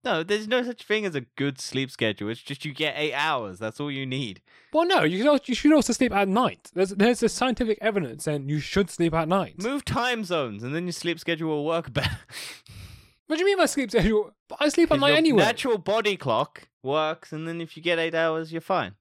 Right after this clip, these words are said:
Speaker 2: Okay, let's move
Speaker 1: That's how
Speaker 2: on.
Speaker 1: natural body clocks work. You get natural eight hours.
Speaker 2: Yeah, but you should
Speaker 1: And
Speaker 2: sleep
Speaker 1: then
Speaker 2: at night still.
Speaker 1: Yeah, but that's what I'm saying. If your natural body clock isn't synced to your time zone, go to a different time zone, and then you'll be fine.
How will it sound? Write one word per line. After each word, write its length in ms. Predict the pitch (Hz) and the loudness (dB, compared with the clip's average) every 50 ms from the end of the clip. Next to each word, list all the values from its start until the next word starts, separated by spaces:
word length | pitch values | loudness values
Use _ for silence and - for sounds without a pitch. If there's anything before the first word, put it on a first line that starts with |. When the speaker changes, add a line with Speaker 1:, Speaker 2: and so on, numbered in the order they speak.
| _ _ - | _ _ -8
Speaker 2:
Okay, 160 | 175 - 156 | -4 -2 -4
let's 120 | 156 - | -2 0
move 80 | - 143 | -2 -2
Speaker 1:
That's 40 | 123 | 0
how 40 | 151 | 0
Speaker 2:
on. 80 | 147 147 | -2 0
Speaker 1:
natural 260 | 156 156 - 165 160 | -2 -2 0 -2 -2
body 240 | 135 143 151 156 151 | 0 0 0 0 -2
clocks 320 | - - 117 101 - - | -2 -2 -4 -4 -4 -8
work. 300 | - 92 76 73 - _ _ _ _ _ - | -8 -8 -8 -10 -14 _ _ _ _ _ -16
You 100 | 101 98 | -10 -10
get 160 | 107 - - | -10 -8 -8
natural 480 | 87 104 117 123 127 127 - - 127 - | -6 -4 -2 -2 -2 -4 -8 -12 -12 -6
eight 180 | - 113 117 110 | -4 -2 -2 -2
hours. 560 | - 101 98 90 82 85 90 98 113 - _ _ _ _ - | -2 -4 -4 -4 -6 -8 -10 -12 -12 -14 _ _ _ _ -10
Speaker 2:
Yeah, 60 | 233 | -6
but 160 | 208 208 175 | -4 -4 -6
you 100 | 185 202 | -6 -8
should 180 | 180 - 269 - | -2 -2 -2 -2
Speaker 1:
And 60 | - | 0
Speaker 2:
sleep 120 | - 185 160 | -2 -2 0
Speaker 1:
then 60 | 160 | 0
Speaker 2:
at 60 | 165 185 | 0 2
night 200 | 220 220 175 143 | 2 0 0 -2
still. 300 | - - 90 - - _ _ _ | -8 -14 -14 -16 -16 _ _ _
Speaker 1:
Yeah, 240 | - 247 190 139 143 | -4 -2 0 0 0
but 80 | 147 165 | 0 0
that's 160 | 165 170 165 | 0 0 0
what 80 | 175 175 | 0 0
I'm 120 | 170 165 | 0 0
saying. 220 | 170 196 180 151 135 | 0 0 0 0 0
If 120 | 123 - | -2 -2
your 80 | 139 139 | -2 0
natural 260 | 151 160 156 - 156 | 0 0 0 -2 -4
body 240 | 131 143 143 151 156 | -2 0 0 0 0
clock 240 | 139 143 127 123 - | 0 0 -2 -2 -2
isn't 280 | 127 120 123 120 104 - | -8 -10 -10 -12 -12 -12
synced 260 | - - 131 127 - | -10 -8 -8 -8 -8
to 100 | - 117 | -6 -6
your 100 | 113 113 | -6 -6
time 360 | - - 123 143 139 117 92 | -4 -4 -2 -2 -2 -4 -6
zone, 240 | 90 98 110 117 110 - | -10 -12 -12 -12 -10 -6
go 220 | - 170 160 147 | -4 -2 0 0
to 120 | 147 151 | 0 -2
a 40 | 147 | -2
different 360 | 135 143 160 151 - 131 117 | -2 -2 -4 -4 -4 -8 -8
time 380 | - - 170 160 156 151 156 151 | -4 -2 -2 -2 -2 -4 -6 -6
zone, 260 | 131 117 101 98 90 92 | -6 -6 -8 -8 -10 -12
and 160 | 95 101 110 | -14 -14 -12
then 140 | 117 120 120 | -10 -10 -10
you'll 100 | 117 110 | -10 -10
be 140 | - 117 | -12 -12
fine. 320 | 107 - - 139 131 87 | -12 -8 -10 -10 -10 -10